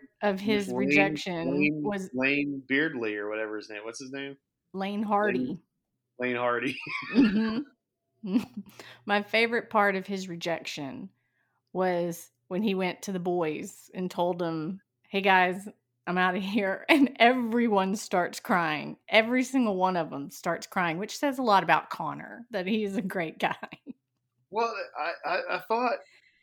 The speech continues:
Speaker 2: um, first of all, who has a green suitcase? Nobody.
Speaker 1: <laughs>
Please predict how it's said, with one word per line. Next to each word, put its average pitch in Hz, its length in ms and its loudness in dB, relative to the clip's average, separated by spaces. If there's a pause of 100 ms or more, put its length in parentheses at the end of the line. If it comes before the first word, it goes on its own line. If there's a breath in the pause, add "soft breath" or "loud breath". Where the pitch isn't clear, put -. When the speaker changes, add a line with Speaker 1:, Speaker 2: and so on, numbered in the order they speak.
(160)
Speaker 2:
um, 127 360 -6 (120)
first 240 240 -2
of 156 60 2
all, 123 200 0
who 190 160 -4
has 175 160 0
a 123 60 -4
green 110 320 -8
suitcase? - 720 -8
Nobody. - 640 -12 (340)
Speaker 1:
<laughs> 214 80 0